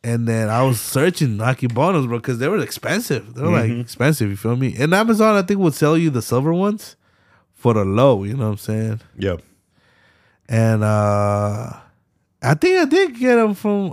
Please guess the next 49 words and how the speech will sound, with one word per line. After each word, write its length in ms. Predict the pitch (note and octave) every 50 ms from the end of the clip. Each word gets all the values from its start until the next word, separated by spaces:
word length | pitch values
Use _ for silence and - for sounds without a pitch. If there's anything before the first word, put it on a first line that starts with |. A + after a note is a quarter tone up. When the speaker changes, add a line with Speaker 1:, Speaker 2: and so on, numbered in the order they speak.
| D3
Speaker 1:
I 40 | -
don't 140 | G3+ C#4 D4
know 180 | D#4 D#4 D4 D4+
if 60 | C#4
I 20 |
got 120 | A#3+ C#4 B3+
'em 60 | B3
from 160 | A#3 A3+ G#3
Amazon. 560 | A3 A#3+ C#4 C#4+ B3+ G3+ D3+ A#2 G#2+ G#2 A2 - - _ _ _ _ _ _ _ _ _
Speaker 2:
Uh, 140 | F#2+ F#2 G2 - - _ _ _ _ _ - - - - - _ _
yeah, 400 | A#2 A#2+ A#2+ B2 A#2+ A2 G2 F2+ - - - - - - - _
the 120 | - G2 F#2
silver 400 | - - - A#2 C3+ G#3+ G3+ A2
ones 260 | F#2 F2 F2 F2+ F#2
you 80 | F#2 F2
got 260 | F2+ F#2 F2+ E2+ E2
from 180 | _ - F2 E2
Amazon. 360 | E2 E2+ E2+ - - D#2+ D#2+ - _
Speaker 1:
Yeah, 180 | B2 C3+ D#3 D3+
yeah, 180 | D3 D3 C3+ A#2+
Speaker 2:
We 80 | A#2
Speaker 1:
so 140 | - D3 C#3+
Speaker 2:
painted 260 | B2+ A#2+ B2 B2 A2+
'em 160 | G#2 F#2+ F#2 F2+
red. 140 | F#2 G#2+ A2+ C3
Speaker 1:
yeah, 100 | C#3+ D#3+
yeah, 220 | E3 E3 D#3+ E3
yeah, 220 | E3 D#3+ D#3 D3+ C3
yeah. 100 | A2 G2 - - - - - - - - -
So 180 | - - D3 C3+
we 140 | C#3+ E3+
got 180 | G3+ G#3+ A3 G3+
some 220 | - F3 D3 C3+
remans 600 | C#3 D#3+ G3+ G#3 E3 C3 A#2+ A2+ G#2+ G#2 G2+ - -
from 260 | - - A#2 A2+ A2
Amazon. 640 | A#2 C3+ D3 C#3+ B2 A2+ A2+ G#2 G2 G2+ A2+ A2+ A2 - _ _ _ _ _ _ _ _
Speaker 2:
Yeah. 140 | G#2+ F#2+ E2+ - _ _ _ _ _ _ _ _ _ _ _ _
Speaker 1:
I 80 | - -
forgot 320 | - - D3 C3+ D3 C#3+
how 100 | C#3+ D3+
much 140 | C#3+ C#3 B2+ A#2
they 80 | A2+
were, 220 | G#2+ A2+ B2+ A#2+ G#2
like 240 | G2+ G2+ G2+ G2
three 200 | - - A#2 B2
hundred 260 | C3+ C#3 C#3 C#3+ C#3+ A#2
or 40 |
four 240 | G2 - - A2+ A2
hundred. 240 | G#2+ G#2+ G2+ G#2 G#2